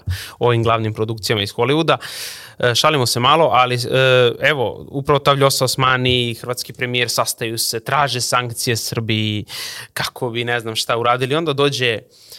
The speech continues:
na, e, Valdajskom, e, forumu predsjednik Rusije Vladimir Putin i kaže: „Srbe ne možete da uništite, Srbe možete tu da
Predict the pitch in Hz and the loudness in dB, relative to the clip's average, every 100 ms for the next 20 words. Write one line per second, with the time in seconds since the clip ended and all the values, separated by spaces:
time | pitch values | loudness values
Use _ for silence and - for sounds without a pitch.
0 | - 123 120 117 117 104 - - - _ | -12 -2 2 4 4 0 -6 -20 -20 _
1 | 117 113 113 110 107 - - - 123 127 | 2 4 4 2 -2 -8 -16 -2 0 2
2 | 127 - 104 98 120 _ _ 104 104 95 | 0 -2 -6 -10 -14 _ _ -2 -2 -2
3 | - 135 135 131 117 110 127 123 127 117 | -2 2 2 2 0 0 -2 -2 -4 -4
4 | - 117 - 113 110 113 107 - - 98 | -4 -4 -4 -2 -4 -4 -8 -12 -12 -10
5 | 95 - 104 110 95 - - _ - _ | -8 -6 -6 -4 -4 -6 -12 _ -20 _
6 | - - 214 135 123 123 107 101 104 113 | -8 -4 -2 -2 -2 -2 -6 -10 -8 -6
7 | 117 - - 80 - 117 123 123 131 123 | -6 -10 -14 -12 -10 -4 -2 0 0 -4
8 | 117 - 123 107 - _ - _ _ - | -8 -8 -8 -8 -12 _ -20 _ _ -6
9 | 123 110 | -2 -2